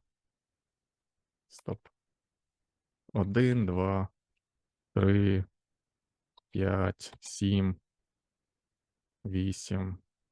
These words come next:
десять, одинадцять. Да, ось такий буде у нас масив. <clears throat> Так. І що нам треба?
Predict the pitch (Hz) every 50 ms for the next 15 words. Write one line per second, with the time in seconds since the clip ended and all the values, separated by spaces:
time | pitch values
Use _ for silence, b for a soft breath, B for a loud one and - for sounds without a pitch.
0 | _ _ _ _ _ _ _ _ _ _ _ _ _ _ _ _ _ _ _ _
1 | _ _ _ _ _ _ _ _ _ _ _ _ _ _ _ _ - - 90 92
2 | 92 90 - - 98 - - - - _ _ _ _ _ _ _ _ _ _ _
3 | _ _ _ _ _ _ _ _ _ _ _ _ _ _ _ _ 101 98 101 101
4 | 98 92 90 - - - 92 92 101 107 104 - - 95 - - 98 95 98 95
5 | 92 98 95 98 92 90 - - 98 90 - - - 147 175 - - _ _ _
6 | _ _ _ _ _ - - _ _ _ _ _ _ _ _ - 151 131 110 90
7 | 85 _ _ _ _ _ _ _ _ _ _ _ _ _ _ _ _ _ _ _
8 | - 104 - B B B B B B _ _ _ _ _ _ - 143 165 151 -
9 | - 139 135 131 120 113 117 117 98 87 87